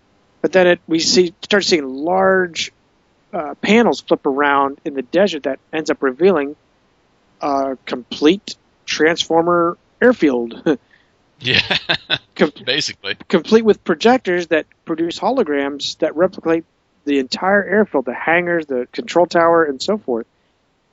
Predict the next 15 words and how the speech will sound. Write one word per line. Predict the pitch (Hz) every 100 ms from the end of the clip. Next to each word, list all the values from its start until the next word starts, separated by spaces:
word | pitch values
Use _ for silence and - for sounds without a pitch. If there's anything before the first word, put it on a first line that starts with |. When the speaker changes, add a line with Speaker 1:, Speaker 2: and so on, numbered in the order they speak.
| -
Speaker 1:
And | 139
then, | 139
uh, | 135
Miles | 135 180 202 160
just | 147 -
kinda | - 160 135
sits | - 170
back | - 160 160 147
and |
admires | 123 135 165 151
his | 135 123
little | 151 131
work, | 143 185 170 _ _ _ _ _ _ -
Speaker 2:
Yeah. | 135
Speaker 1:
deceiving | - 185 156 139